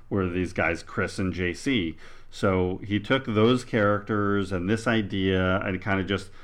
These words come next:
built from there. And, like, well, why would this guy, why would this cop be here, and what is he investigating, and how did that murder happen? And,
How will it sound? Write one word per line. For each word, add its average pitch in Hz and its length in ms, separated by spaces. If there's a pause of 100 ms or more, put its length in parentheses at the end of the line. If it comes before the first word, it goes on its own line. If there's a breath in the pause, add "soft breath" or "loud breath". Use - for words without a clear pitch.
(520 soft breath)
built 135 320
from 104 220
there. 95 320
And, 78 120
like, 80 220
well, 98 160
why 107 300
would 127 160
this 117 180
guy, 104 360
why 117 200
would 143 140
this 113 160
cop - 440
be 98 140
here, 85 300
and 85 160
what 113 140
is 117 120
he 110 140
investigating, 85 880
and 80 180 (240 loud breath)
how 120 140
did 104 100
that 131 200
murder 87 360
happen? 82 520
And, 80 180